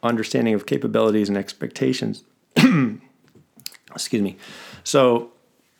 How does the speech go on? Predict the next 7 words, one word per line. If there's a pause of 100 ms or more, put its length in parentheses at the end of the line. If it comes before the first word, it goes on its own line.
(720)
um, (1300)
what
they're
doing (1200)
is
very
much